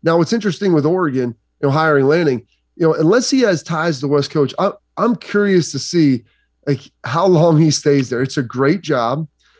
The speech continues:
They're gonna have tons of money. It's the facilities. But, gentlemen, I don't know if you guys have ever been out there. If you're not a West Coast guy, like, Seattle, Portland, Oregon, like, Eugene, like, California, I love to go there and visit.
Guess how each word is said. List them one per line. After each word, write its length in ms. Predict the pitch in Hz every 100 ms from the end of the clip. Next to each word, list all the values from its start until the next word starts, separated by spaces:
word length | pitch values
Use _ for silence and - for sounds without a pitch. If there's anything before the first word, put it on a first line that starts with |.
| -
They're 100 | 147
gonna 120 | 160
have 80 | 127
tons 300 | - 165 196
of 80 | 202
money. 400 | 139 131 147 143 _ _ -
It's 200 | 143 -
the 40 |
facilities. 680 | - - 190 196 156 135 - _ _ _ _
But, 180 | 165 175
gentlemen, 300 | 160 196 185
I 40 | 240
don't 100 | 262
know 120 | 202
if 100 | 156
you 80 | 170
guys 220 | 165 143
have 140 | 139
ever 180 | 139 120
been 200 | 110 117
out 180 | 110 113
there. 100 | 117
If 100 | -
you're 100 | 262
not 160 | 269
a 40 | 190
West 440 | 131 143 151 -
Coast 300 | 143 139 -
guy, 440 | 117 107 113 123 127 _ _ -
like, 220 | 156 - _ _ _
Seattle, 880 | - - 170 180 180 180 175 165 - _
Portland, 380 | 170 175 170 156
Oregon, 500 | 160 160 156 156 147
like, 220 | 127 110
Eugene, 640 | 139 117 160 165 160 147 _ _ _ -
like, 80 |
California, 480 | 143 214 185 196 170
I 60 | 226
love 260 | 226 214
to 80 | 180
go 180 | 170 165
there 160 | 143 127
and 100 | 104
visit. 280 | 90 -